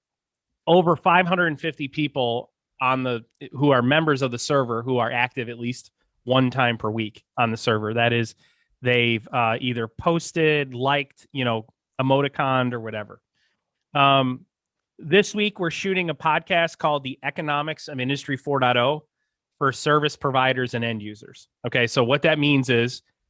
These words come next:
we are go-, we're gonna shoot a podcast that is going to explain how it is that end users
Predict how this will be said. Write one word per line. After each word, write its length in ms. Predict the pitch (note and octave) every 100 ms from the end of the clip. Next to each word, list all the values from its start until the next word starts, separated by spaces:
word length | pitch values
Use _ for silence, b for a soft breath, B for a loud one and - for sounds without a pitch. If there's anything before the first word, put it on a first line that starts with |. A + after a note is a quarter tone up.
| _ _ _ _ _
we 300 | D#3 D3+ E3+
are 120 | F3 D#3+
go-, 260 | E3+ F3
we're 180 | - D3
gonna 180 | E3 C#3+
shoot 320 | - F#3+ G3
a 60 | F#3+
podcast 840 | F3+ E3+ D#3 C3+ A2 A#2 - _ _ B2+
that 340 | C3+ C3 C3+ D3
is 240 | C3 B2
going 320 | D3 D#3+ F3
to 180 | - D#3
explain 840 | C#3 - - D3+ D3 C#3 B2 A#2 A#2 _ _ _ _ _ _ _ -
how 240 | F3 F#3+ F3+
it 100 | E3
is 420 | D#3+ D3+ C3+ - _ C3
that 240 | C3 C3
end 240 | D3 D#3 D3+
users 680 | D3+ D3 C3+ C3 B2+ B2